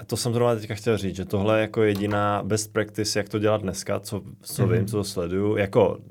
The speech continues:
Speaker 1: ne, že byl úplně expert, ale jako sleduju to docela dost, tady, tady tenhle ten, tady tohle ten, tenhle ten segment těch technologií. A jak to děláme my? My vlastně taky děláme to, že onboardujeme lidi,
Speaker 2: Mhm.
Speaker 1: da-, da-, dáváme jim tu de-, decentralizovanou digitální identitu,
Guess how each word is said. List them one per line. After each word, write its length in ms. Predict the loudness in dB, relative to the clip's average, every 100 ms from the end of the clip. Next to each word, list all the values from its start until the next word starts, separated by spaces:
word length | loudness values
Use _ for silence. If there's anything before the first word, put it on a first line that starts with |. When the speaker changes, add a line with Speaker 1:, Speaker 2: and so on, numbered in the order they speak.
| -8
Speaker 1:
ne, 180 | -4 -2
že 120 | 0
byl 120 | 0
úplně 200 | -2 -4
expert, 680 | -6 -8 -10 -4 0 2 0 -6 -2
ale 520 | 2 4 2 2 -2
jako 180 | -4 -6
sleduju 340 | -4 -2 -2
to 100 | -2
docela 280 | -4 -4 -2
dost, 200 | 0 -2
tady, 200 | -2 -4
tady 340 | -6 -6 -4 -4
tenhle 280 | -4 -4
ten, 260 | -4 -6 -6
tady 220 | -6 -6 -6
tohle 340 | -6 -4 -4
ten, 220 | -4 -6
tenhle 220 | -4 -4
ten 140 | -2 -4
segment 560 | -4 -4 -4 -4 -6 -12
těch 180 | -12 -10
technologií. 680 | -8 -6 -6 -4 -4 -6 -8 -16 -20 -20 _
A 100 | 2
jak 140 | 4 4
to 100 | 2
děláme 360 | 4 4 2
my? 240 | 0 0 -2
My 180 | -2 -2
vlastně 260 | -4 -4
taky 200 | -6 -4
děláme 360 | -4 -4 -4 -6
to, 120 | -6
že 120 | -6
onboardujeme 760 | -4 -4 0 2 2 0 -2 -2
lidi, 460 | -2 -4 -6 -6 -4
Speaker 2:
Mhm. 100 | -2
Speaker 1:
da-, 160 | -2 -2
da-, 200 | -4 -4
dáváme 480 | 0 0 0 0
jim 100 | -4
tu 100 | -6
de-, 120 | -8 -8
decentralizovanou 640 | -8 -10 -8 -6 -4 -4
digitální 420 | -4 -2 -2 -2 -4
identitu, 520 | -6 -6 -6 -6